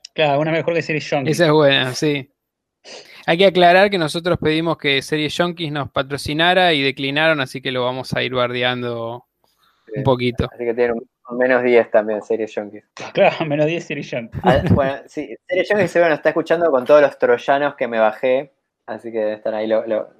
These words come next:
Speaker 3: lo de Series Junkies
Speaker 1: Sí,
Speaker 3: escuchando
Speaker 1: sí,
Speaker 3: con
Speaker 1: sí,
Speaker 3: mi,
Speaker 1: Mark
Speaker 3: con,
Speaker 1: Zuckerberg, todo te escucha.
Speaker 3: con, con toda mi información.
Speaker 1: Bueno, ahora tendríamos que ponerle un puntaje a este capítulo.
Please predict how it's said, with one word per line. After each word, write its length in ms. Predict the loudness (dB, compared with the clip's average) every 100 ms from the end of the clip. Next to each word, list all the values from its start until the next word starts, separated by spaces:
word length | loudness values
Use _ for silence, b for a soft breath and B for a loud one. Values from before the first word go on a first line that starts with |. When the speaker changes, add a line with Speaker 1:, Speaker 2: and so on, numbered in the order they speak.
| -20 -10
Speaker 3:
lo 140 | -4 -4
de 100 | -2
Series 240 | -2 0
Junkies 240 | 0 0
Speaker 1:
Sí, 60 | 0
Speaker 3:
escuchando 340 | 0 0 0 2
Speaker 1:
sí, 120 | 4
Speaker 3:
con 80 | 4
Speaker 1:
sí, 120 | 4 2
Speaker 3:
mi, 80 |
Speaker 1:
Mark 180 | 2 2
Speaker 3:
con, 100 | 2 0
Speaker 1:
Zuckerberg, 340 | 0 0 0 0
todo 140 | -4
te 60 | -6
escucha. 320 | -10 -12 -6
Speaker 3:
con, 140 | -4 -4 _ _
con 140 | 0 4
toda 140 | 4
mi 60 | 4
información. 640 | 2 2 2 0 -2 -2 -10 _ _
Speaker 1:
Bueno, 260 | 2 4 4
ahora 200 | 2 0
tendríamos 520 | -2 -2 0 -2 -4
que 100 | -6
ponerle 300 | -4 -2 -2
un 80 | -4
puntaje 340 | -4 -4 -4
a 20 | -4
este 120 | -2
capítulo. 560 | 0 0 -4 -10 -10